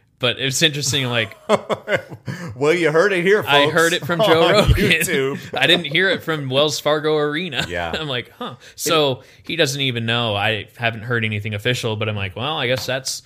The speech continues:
Speaker 2: Yeah.
Speaker 1: and it's obvious it's not gonna be a thing, 'cause
Speaker 2: Right.
Speaker 1: why would it? You know?
Speaker 2: I don't, I don't think anything's gonna be happening
Speaker 1: No.
Speaker 2: until next year.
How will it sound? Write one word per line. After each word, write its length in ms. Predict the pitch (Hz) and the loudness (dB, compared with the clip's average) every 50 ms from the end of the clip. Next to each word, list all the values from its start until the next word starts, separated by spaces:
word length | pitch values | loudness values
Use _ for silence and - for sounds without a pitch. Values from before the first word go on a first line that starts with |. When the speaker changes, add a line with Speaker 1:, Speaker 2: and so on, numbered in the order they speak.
| - - | -14 -14
Speaker 2:
Yeah. 360 | 90 87 87 85 80 78 76 | -10 -8 -8 -6 -6 -8 -6
Speaker 1:
and 120 | - 160 | -4 -4
it's 140 | 156 135 - | -4 -2 -2
obvious 540 | 143 110 104 101 107 101 98 104 - - - | 0 0 0 0 -2 -2 -4 -4 -4 -4 -6
it's 180 | 113 104 - - | -6 -6 -6 -6
not 260 | 110 101 98 - - | -6 -8 -8 -8 -10
gonna 140 | 107 98 95 | -10 -10 -8
be 120 | 98 98 | -8 -10
a 40 | 95 | -10
thing, 400 | 95 - 104 98 92 95 104 104 104 | -10 -10 -10 -10 -10 -10 -10 -12 -10
'cause 160 | - 113 98 101 | -10 -8 -4 -2
Speaker 2:
Right. 280 | 101 95 87 82 80 | -2 -2 -2 -6 -6
Speaker 1:
why 160 | 104 104 98 92 | -6 -6 -6 -6
would 180 | 92 98 95 | -6 -8 -8
it? 180 | 101 107 - - - | -8 -8 -10 -12 -16
You 120 | - 123 | -10 -4
know? 60 | 101 | -2
Speaker 2:
I 100 | 104 131 | -2 0
don't, 340 | 170 220 226 208 160 120 - - | 0 0 -2 -2 -4 -8 -6 -2
I 100 | 127 135 | -2 0
don't 140 | 160 190 165 | 0 -2 -2
think 180 | 139 156 143 120 | -4 -4 -2 -2
anything's 480 | 127 131 135 107 131 127 123 113 104 | -2 -2 -2 -2 -2 -2 -4 -4 -6
gonna 160 | 113 120 107 98 | -6 -6 -4 -4
be 140 | 92 101 98 | -4 -4 -4
happening 640 | 95 101 104 104 - 113 107 101 95 95 92 90 101 | -2 -2 -2 -2 -2 -6 -6 -6 -6 -6 -8 -10 -8
Speaker 1:
No. 300 | 104 95 92 92 95 101 - | -8 -8 -8 -10 -12 -12 -10
Speaker 2:
until 840 | 123 120 117 113 107 - 113 113 107 101 98 95 92 87 - - - - _ _ _ - | -8 -6 -4 -4 -4 -2 -2 0 0 0 0 -2 -4 -6 -10 -14 -20 -20 _ _ _ -20
next 800 | 107 104 110 107 104 104 104 104 104 110 107 107 - - - | -16 -12 -10 -8 -6 -6 -4 -2 -2 -2 -4 -4 -8 -12 -14
year. 340 | 110 90 95 95 92 85 | -14 -12 -10 -10 -10 -10